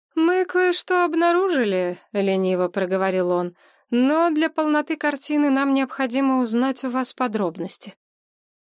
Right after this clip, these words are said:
«Какие?» удивился мужчина. «Я же вроде все рассказал вам». «Не эти», равнодушно махнул рукой Шанью. «Нас интересует преступление».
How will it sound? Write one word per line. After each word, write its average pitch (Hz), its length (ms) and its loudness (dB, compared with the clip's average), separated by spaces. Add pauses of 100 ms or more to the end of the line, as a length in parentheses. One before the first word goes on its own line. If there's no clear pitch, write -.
(320)
«Какие?» 185 580 -4 (300)
удивился 214 560 0
мужчина. 214 500 -4 (360)
«Я 180 240 -6
же 170 160 -6
вроде 170 280 -2
все 202 200 -4
рассказал 196 500 -2
вам». 170 260 -4 (880)
«Не 311 640 2
эти», 185 440 -4 (140)
равнодушно 180 760 0
махнул 185 480 -2
рукой 180 320 -2
Шанью. 180 540 -4 (600)
«Нас 254 480 0
интересует 269 680 -2
преступление». 240 880 -2